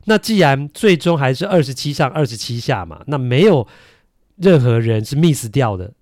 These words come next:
没有，都解决掉的。那所以呢，那即使中间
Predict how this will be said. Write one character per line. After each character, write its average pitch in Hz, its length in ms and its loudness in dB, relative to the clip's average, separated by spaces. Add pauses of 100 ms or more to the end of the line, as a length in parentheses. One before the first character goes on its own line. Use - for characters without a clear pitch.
没 127 120 -4
有， 139 220 -2 (120)
都 208 140 4
解 135 220 -4
决 117 160 -2
掉 123 260 0
的。 95 140 -10 (300)
那 226 100 -2
所 196 200 2
以 208 120 4
呢， 160 220 2 (320)
那 202 100 0
即 180 140 -4
使 151 100 -4
中 170 180 2
间 170 160 2